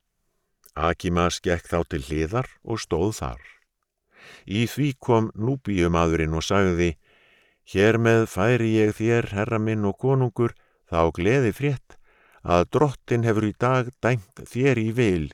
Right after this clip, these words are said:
gegn öllum sem risið hafa gegn þér." Konungur spurði Núbíumanninn, "Er ungi maðurinn Absalon heill á húfi?"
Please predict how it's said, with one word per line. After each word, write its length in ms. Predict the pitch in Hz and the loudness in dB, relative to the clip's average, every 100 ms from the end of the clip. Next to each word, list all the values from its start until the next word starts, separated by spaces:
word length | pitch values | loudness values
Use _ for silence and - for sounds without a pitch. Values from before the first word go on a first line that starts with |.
| - | 0
gegn 320 | 104 98 104 | 0 0 -2
öllum 460 | 120 - 104 98 | -2 -2 0 0
sem 220 | 90 107 95 | 2 0 2
risið 400 | 113 104 98 90 | 0 0 0 0
hafa 180 | 87 92 | 0 0
gegn 360 | 90 - 69 | -2 -4 -10
þér." 220 | 60 58 - - _ _ _ _ _ _ _ _ _ _ _ _ _ _ _ | -12 -14 -18 -20 _ _ _ _ _ _ _ _ _ _ _ _ _ _ _
Konungur 540 | 98 98 101 92 92 | 2 4 4 2 0
spurði 480 | 92 - 92 90 85 | -2 -2 0 2 0
Núbíumanninn, 840 | 85 120 - 104 90 87 85 85 80 _ _ _ _ _ _ - | 0 -4 -2 0 2 2 2 0 -2 _ _ _ _ _ _ -8
"Er 340 | 92 98 101 | 0 4 4
ungi 460 | 92 98 120 - 113 | 2 0 -2 0 0
maðurinn 480 | 110 113 107 107 101 | 2 2 2 2 2
Absalon 680 | 131 - 135 127 120 117 113 | 0 -2 0 4 4 4 2
heill 380 | 73 104 120 104 | -2 -2 -2 2
á 60 | 104 | 2
húfi?" 640 | 98 143 87 71 65 - | 2 -2 -4 -6 -8 -14